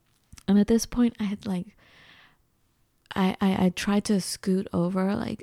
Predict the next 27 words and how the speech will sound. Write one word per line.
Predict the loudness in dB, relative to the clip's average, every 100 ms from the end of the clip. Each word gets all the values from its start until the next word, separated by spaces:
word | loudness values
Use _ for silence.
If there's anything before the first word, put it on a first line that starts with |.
| -4
and | -4
so | 0 -2
I |
could | -2 -6
see | -8 -2 0
her, | 2 0
but | 0 -2
she | -2
didn't | -2 0
know | 0 2
that | 0
I | -2
was | -2
moving. | -2 0 0 2 2 0 -4 _ -20
She | -8
thought | -4 -2
I |
was | -2 -4
still | -2 -2
in | -2
bed. | -4 -2 -4 -6 _ _ _ _ _ -6
And | -4
I |
looked | -2 -2 -4 -6
at |
her | -6 -6
face | -8 -6 -4 -4 -8 -18 -20